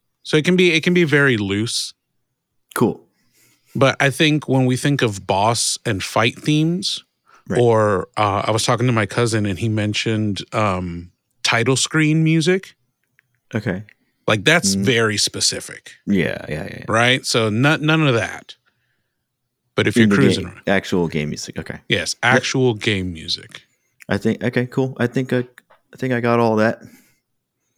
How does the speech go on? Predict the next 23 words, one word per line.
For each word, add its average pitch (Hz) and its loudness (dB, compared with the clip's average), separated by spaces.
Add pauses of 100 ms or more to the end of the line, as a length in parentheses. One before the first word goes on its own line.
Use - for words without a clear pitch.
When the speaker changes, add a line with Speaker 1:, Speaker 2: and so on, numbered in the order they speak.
(160)
Speaker 1:
'Cause 139 4
I 156 6
know 170 4
that 143 4
my 135 4
approach 127 0
for - -2
this 101 -2
was 101 0 (960)
a 131 2
little 147 4
bit 135 2
of 135 2
nostalgia, 127 0 (760)
a 131 0
little 120 2
bit 113 2 (140)
of, 104 0 (220)
like, 107 -4
technique. 117 -4 (100)
I 127 2
don't 127 2
know. 101 -6